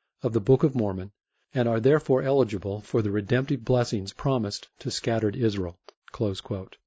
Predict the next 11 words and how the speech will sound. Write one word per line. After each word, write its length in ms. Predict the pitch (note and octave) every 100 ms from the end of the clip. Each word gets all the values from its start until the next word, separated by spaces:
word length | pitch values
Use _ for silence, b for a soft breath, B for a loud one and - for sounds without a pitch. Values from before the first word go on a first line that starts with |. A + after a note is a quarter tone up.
| _ _ _ _ _ _
I 120 | E3
consider 460 | F3 G3+ G#3 E3+ D#3
it 80 | C3
a 40 |
red 300 | A#2+ C#3+ C#3
flag 440 | - C#3 C3+ A2+
when 140 | A2 G#2+
I 80 | G#2+
see 320 | - C3+ C3+
words 400 | B2 B2 B2 -
like 340 | G#2+ G2+ -